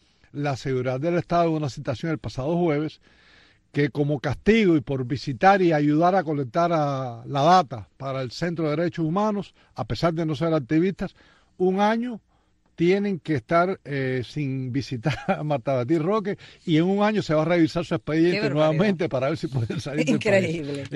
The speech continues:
Speaker 1: Increíble. Y también, eh, tenemos la situación de dos presos, un preso político en el penal El Guayabo, en Isla de la Juventud, que
Speaker 2: Ujú.
Speaker 1: está lanzando una alerta sobre las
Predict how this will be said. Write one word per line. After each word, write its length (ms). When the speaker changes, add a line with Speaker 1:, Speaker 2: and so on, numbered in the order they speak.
Speaker 1:
Increíble. 500
Y 120
también, 560
eh, 480
tenemos 480
la 180
situación 720
de 300
dos 160
presos, 720
un 180
preso 600
político 600
en 200
el 140
penal 560
El 180
Guayabo, 720
en 180
Isla 260
de 60
la 80
Juventud, 440
que 100
Speaker 2:
Ujú. 60
Speaker 1:
está 200
lanzando 720
una 380
alerta 720
sobre 540
las 220